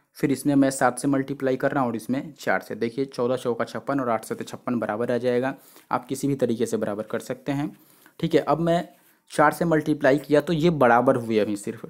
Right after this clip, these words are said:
ठीक है, लेकिन हमें बराबर करके नहीं जोड़ना है, हमें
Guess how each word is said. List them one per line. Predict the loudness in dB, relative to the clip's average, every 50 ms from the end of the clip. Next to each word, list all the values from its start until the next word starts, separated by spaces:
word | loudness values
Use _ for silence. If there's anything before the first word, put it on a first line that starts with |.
| _ -2
ठीक | -2 2 2
है, | 2
लेकिन | 2 2 2 4 2 4
हमें | 4 4 2 2 4
बराबर | 4 4 6 6 6 4 4
करके | 4 0 0 2 4
नहीं | 4 4 4 4
जोड़ना | 4 2 2 0 -2
है, | -6 -6 -8 -10 -12 _ _ _ _ _ _ -2
हमें | 2 2 2